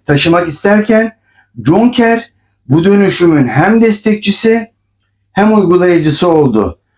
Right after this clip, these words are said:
Osmanlı subayı kimliğinden uzaklaştı.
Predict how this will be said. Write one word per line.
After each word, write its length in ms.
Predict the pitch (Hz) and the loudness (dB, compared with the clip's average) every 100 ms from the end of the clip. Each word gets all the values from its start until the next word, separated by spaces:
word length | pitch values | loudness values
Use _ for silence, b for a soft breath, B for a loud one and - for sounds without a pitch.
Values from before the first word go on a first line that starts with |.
| _ _ _ - | _ _ _ -2
Osmanlı 640 | 139 143 180 226 254 247 | -2 0 0 2 2 2
subayı 520 | - - 175 190 202 | 0 -2 0 2 0
kimliğinden 920 | - 180 190 190 185 180 175 208 208 - | 0 0 2 4 4 2 2 0 -2 -4
uzaklaştı. 960 | 139 135 156 156 156 147 - 131 - | 0 0 0 -2 -2 -2 -2 -4 -4